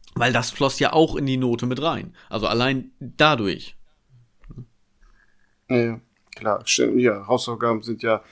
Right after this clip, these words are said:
Speaker 2: sechzig, glaub ich, siebzig Prozent der Note sind das.
Speaker 1: Ja, aber keine Ahnung, aber wir haben halt, wenn du irgendwie, keine Ahnung, fünfmal deine Hausaufgaben vergessen hast, dann kriegst du halt ein Minus, so, weißt du.
Speaker 2: Hm.
Speaker 1: Irgendwie
Speaker 2: Nee,
Speaker 1: so.
Speaker 2: ist jetzt so, äh, wenn du,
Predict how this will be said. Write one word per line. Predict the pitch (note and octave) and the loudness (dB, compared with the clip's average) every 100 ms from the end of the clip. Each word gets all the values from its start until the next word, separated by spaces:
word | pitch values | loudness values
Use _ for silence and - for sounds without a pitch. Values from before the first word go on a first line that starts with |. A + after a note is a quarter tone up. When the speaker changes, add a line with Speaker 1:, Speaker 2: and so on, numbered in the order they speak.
| _ _ | _ _
Speaker 2:
sechzig, | - B2+ - A#2 | 4 4 2 -8
glaub | A2 G2+ | -6 -6
ich, | G#2+ | -8
siebzig | A2 - A2+ | -10 -10 -10
Prozent | - - B2 A2 | -10 -4 0 0
der | G#2 | 0
Note | G#2+ A2+ - F#2 | -2 -4 -8 -16
sind | G#2+ - | -20 -20
das. | - - - _ _ - - | -14 -14 -16 _ _ -20 -12
Speaker 1:
Ja, | - A#2 G2+ G2 | -6 -2 0 2
aber | G#2 G#2 A2 - - | 2 2 -4 -10 -4
keine | A#2 G#2 | 0 2
Ahnung, | G#2 A2 G#2+ | 2 2 0
aber | G2+ G#2+ | 0 0
wir | A#2 | 2
haben | A#2 A#2 | 2 2
halt, | A2+ A2 | 2 0
wenn | B2 | 0
du | A#2 A2+ - | 0 -2 -4
irgendwie, | A#2+ A2+ A2 - | -2 0 -2 -2
keine | A2 G#2+ | -2 0
Ahnung, | G#2 G#2 | -2 -2
fünfmal | C3+ A#2 A2+ | -4 0 0
deine | A2+ A2+ | 2 2
Hausaufgaben | A#2 A#2+ A#2 A2+ | 2 0 0 0
vergessen | A#2 A2 A2 A#2 | 0 0 0 0
hast, | A2 G#2 | 0 -2
dann | A2+ | -6
kriegst | G#2+ - A2+ | -6 -8 -2
du | |
halt | G2 | -2
ein | A2+ | 0
Minus, | A#2 A2 F#2+ - | 2 0 -2 -6
so, | - - - | -12 -12 -12
weißt | A#2+ - | -12 -10
du. | A2+ - - _ _ | -10 -12 -20 _ _
Speaker 2:
Hm. | A1 G#1 - - _ _ _ - | -6 -6 -10 -18 _ _ _ 0
Speaker 1:
Irgendwie | C3 | 8
Speaker 2:
Nee, | C#3+ D#3 | 8 8
Speaker 1:
so. | - | 6
Speaker 2:
ist | |
jetzt | C3+ - | 4 4
so, | C#3 B2+ B2+ A2+ | 2 2 2 2
äh, | A#2+ A#2+ B2 A#2+ A#2 A2+ A#2 | 2 0 -2 -4 -4 -4 0
wenn | B2 B2+ | 2 2
du, | B2 B2+ B2 B2 B2 | 0 -2 -4 -6 -10